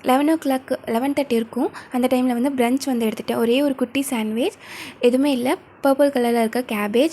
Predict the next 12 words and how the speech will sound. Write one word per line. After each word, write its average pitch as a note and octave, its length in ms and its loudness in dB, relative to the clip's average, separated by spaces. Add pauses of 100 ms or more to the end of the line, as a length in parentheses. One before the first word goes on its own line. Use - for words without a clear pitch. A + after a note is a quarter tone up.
ஆனியன், A3 440 0
அதுக்கப்புறம் A3 520 -4
வந்து A3+ 200 -4
டொமேட்டோ, A#3+ 360 -2 (100)
கெச்சப், C4+ 440 -2
மயோ A#3 360 -2
and G#3+ 240 -2
then C4+ 140 0 (540)
pepper B3 240 2
and A3+ 200 2 (100)
salt. G#3+ 220 0 (460)
So, - 200 -2